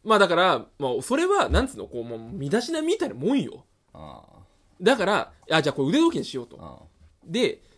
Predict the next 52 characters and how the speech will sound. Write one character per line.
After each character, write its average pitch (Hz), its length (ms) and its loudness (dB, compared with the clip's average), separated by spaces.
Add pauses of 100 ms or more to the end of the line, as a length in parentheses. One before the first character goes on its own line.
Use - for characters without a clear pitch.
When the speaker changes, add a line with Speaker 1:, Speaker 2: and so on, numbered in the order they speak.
(120)
Speaker 1:
ま 151 120 2
あ、 - 20 4
ラ 143 160 2
バ 170 140 6
ー - 20 4
タ 170 160 -2
イ 147 60 -2
プ - 100 -6
や 113 80 -2
ら 123 80 -6
銀 143 220 -4
の 117 100 -6
タ 123 100 -12
イ 113 60 -8
プ - 80 -12
や 110 80 -10
ら 117 40 -10
い 117 40 -8
っ - 20 -12
ぱ 135 160 -4
い - 20 2
あ 139 40 0
る 135 60 -2
け 120 100 -10
ど、 90 200 -12
Speaker 2:
あ - 40 -18
あ。 80 80 -14
Speaker 1:
ま 131 60 -6
あ、 - 40 -6
多 220 120 0
分 180 100 0
銀 220 180 0
の 196 80 4
タ 170 120 -2
イ 131 40 0
プ 127 80 -8
の 123 60 -6
方 113 60 -10
が 117 40 -8
似 135 180 -2
合 190 60 2
う 160 60 0
だ 127 80 -2
ろ 123 100 -6
う - 20 -10
な 117 120 -12
と - 100 -20
思 117 80 -18
っ - 20 -20
て。 - 280 -12
Speaker 2:
あ 80 220 -14
あ。 - 20 -20